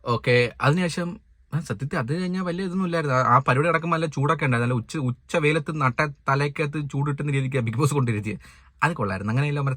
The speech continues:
തലയിൽ വെട്ടം അടിച്ചിട്ടെങ്കിലും എന്തെങ്കിലുമൊക്കെ ചേട്ടെന്ന് പറഞ്ഞായിരിക്കും ഇരുന്നത്. പിന്നെ നമ്മുടെ അഭിലാഷിനെ പറയാണെന്നുണ്ടെങ്കിൽ അഭിലാഷ്,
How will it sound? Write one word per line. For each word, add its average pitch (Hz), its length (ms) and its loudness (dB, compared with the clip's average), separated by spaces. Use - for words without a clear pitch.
തലയിൽ 131 240 2
വെട്ടം 117 280 0
അടിച്ചിട്ടെങ്കിലും 139 600 4
എന്തെങ്കിലുമൊക്കെ 147 440 4
ചേട്ടെന്ന് 143 420 4
പറഞ്ഞായിരിക്കും 131 420 4
ഇരുന്നത്. 110 280 0
പിന്നെ 147 280 2
നമ്മുടെ 151 200 6
അഭിലാഷിനെ 156 440 4
പറയാണെന്നുണ്ടെങ്കിൽ 156 480 4
അഭിലാഷ്, 143 640 0